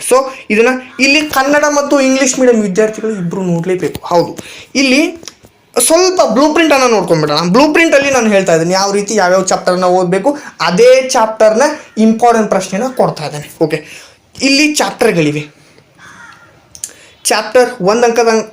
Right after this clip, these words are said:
ಒಂದ್ ಅಂಕದ ಪ್ರಶ್ನೆ, ಎರಡು ಅಂಕದ ಪ್ರಶ್ನೆ, ಐದು, ಹತ್ತು ಅಂಕದ ಪ್ರಶ್ನೆ. ಒಂದ್ ಅಂಕದ ಪ್ರಶ್ನೆ ಅಂದ ತಕ್ಷಣ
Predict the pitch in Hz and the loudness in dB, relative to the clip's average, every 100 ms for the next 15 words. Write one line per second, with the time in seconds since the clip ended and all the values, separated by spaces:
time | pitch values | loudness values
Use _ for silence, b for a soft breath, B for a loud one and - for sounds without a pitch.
0 | 190 208 240 226 226 214 - 214 196 208 | -2 0 2 0 0 -2 -2 -2 0 0
1 | 202 196 190 247 254 - - 233 277 277 | -2 -2 -4 -2 -4 -8 -4 -2 0 0
2 | 196 175 160 185 202 151 147 - B - | -2 -4 -4 -4 -4 -6 -8 -14 B -2
3 | 196 254 269 254 254 254 226 - 226 254 | 0 2 2 2 2 0 -4 0 0 0
4 | 285 285 - | -2 -2 -2